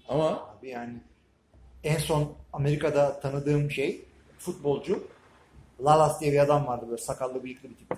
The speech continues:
Speaker 2: böyle. Alexis Lalas. O da galiba en son koç oldu Klinsmann'dan sonra. Uydurmayayım da şimdi.
Speaker 1: Landon Donovan'ı
Speaker 2: Landon
Speaker 1: vardı, onu
Speaker 2: Donovan
Speaker 1: zaten
Speaker 2: vardı.
Speaker 1: reklamlarda.
Speaker 2: Kalecileri vardı
Speaker 1: Kaleci
Speaker 2: iki
Speaker 1: var.
Speaker 2: tanesi. Biri Galatasaray'a gelmişti. Brad Friedel ve Tony Meola. Brad Friedel, Tony Meola'nın
Speaker 1: Bir de Tim,
Speaker 2: yedeğiydi.
Speaker 1: Tim Howard vardı. Geçen şeyde
Speaker 2: Hmm.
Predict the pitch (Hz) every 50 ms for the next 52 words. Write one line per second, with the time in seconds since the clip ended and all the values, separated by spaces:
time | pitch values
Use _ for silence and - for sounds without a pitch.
0 | - 110 113 123 - - - - _ _ _ _ _ _ _ _ _ - 135 131
1 | 131 - - - - - 131 123 127 165 202 - - - - 165 165 226 - -
2 | 170 160 170 202 196 208 202 190 190 190 226 220 196 - 226 220 220 202 170 143
3 | - 196 - - 151 143 139 - 131 123 123 123 117 - - 117 110 110 - -
4 | _ _ _ _ _ _ _ _ _ _ _ 131 127 131 156 151 165 196 233 208
5 | 156 127 - - 98 104 104 107 110 120 123 127 131 131 135 131 - - - 104
6 | 110 117 123 123 120 117 117 117 - - - - - - - - 175 175 175 -
7 | - - - 127 123 95 - - 92 90 - - 95 90 92 92 92 92 - -
8 | 170 180 175 - 180 190 202 208 202 185 156 143 135 123 110 98 90 160 143 135
9 | - - - 147 147 147 147 147 147 - - - 147 147 147 - 147 - 147 135
10 | 135 127 127 123 123 - - 135 123 - 143 147 143 - - 170 170 170 165 165
11 | 160 151 165 165 170 - 156 151 151 151 151 143 143 143 139 123 113 101 - -
12 | - - - - - - 143 147 143 - - 170 170 175 185 196 190 - - -
13 | 156 151 151 147 147 147 151 151 156 156 135 143 156 151 147 147 147 143 - -
14 | - 139 139 139 139 143 147 143 135 - - 101 95 95 92 98 92 101 98 -
15 | - 117 110 110 - - 110 107 101 98 104 101 101 - 151 151 147 143